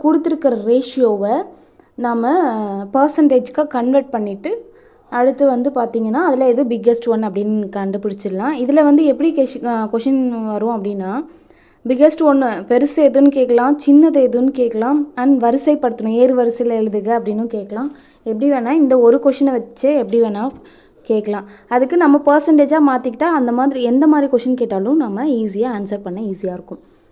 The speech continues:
ஓகேங்களா? So, ஃபர்ஸ்ட் வந்து five is to seven அப்படிங்கிறத நம்ம எப்படி எழுதிக்கலாம்? ஃபர்ஸ்ட் இருக்கிறத மேலேயும் அஞ்சு by ஏழு. இது வந்து, இது கூட நூறால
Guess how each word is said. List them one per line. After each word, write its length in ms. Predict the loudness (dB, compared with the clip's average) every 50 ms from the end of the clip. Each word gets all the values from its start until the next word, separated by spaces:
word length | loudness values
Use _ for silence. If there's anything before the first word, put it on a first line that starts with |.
| _ _ -16
ஓகேங்களா? 400 | -14 -12 -10 -10 -8 -8 -8 -10 -12 -14 -18 _ _ -20 -20 _ _
So, 180 | -2 -2 0 0
ஃபர்ஸ்ட் 240 | 0 -2 -4 -2 -2
வந்து 340 | 0 0 0 0 -2 -2 -2 -2
five 260 | 0 0 0 0 0 0
is 100 | -2 -4 -4 -4
to 80 | -4 -4 -4 -4 -10 -20 -20 -20 -14 -8 -4
seven 300 | -4 -2 -2 -2 -4 -4 -6 -4
அப்படிங்கிறத 400 | -2 -2 0 0 0 0 0 0 0
நம்ம 120 | 0 -2 -2
எப்படி 240 | -2 -2 0 2 2
எழுதிக்கலாம்? 500 | 2 0 -2 -4 -4 -4 -6 -4 -4 -6 -8 -10 -18 _ _ _ _ _ _ -2
ஃபர்ஸ்ட் 260 | -2 -2 0 0 -2
இருக்கிறத 320 | -2 0 0 0 0 0 -2 -2 -2
மேலேயும் 500 | -4 -2 -2 0 0 0 0 0 -2 -4 -8 -14 _ _ _ _ _ _ _ _ _ _ _
அஞ்சு 500 | -10 -6 -2 -2 -2 -2 -2 -2 -2 0 0 -2 -4 -10 -20 -20 _ _ _ _ _ _ _ _ _ _ _ _ _ _ _ -6 -4
by 140 | -2 0 0 0 -2 -2 -2 0 0
ஏழு. 300 | 0 0 -2 -4 -6 -6 -8 -10 -12 -16 _ _ _ _ _ _ _
இது 140 | -4 0 0 2 2
வந்து, 200 | 2 2 2 0
இது 140 | 0 0 -2
கூட 280 | 0 2 2 4 4 4
நூறால 460 | 4 6 6 6 6 6 4 4 4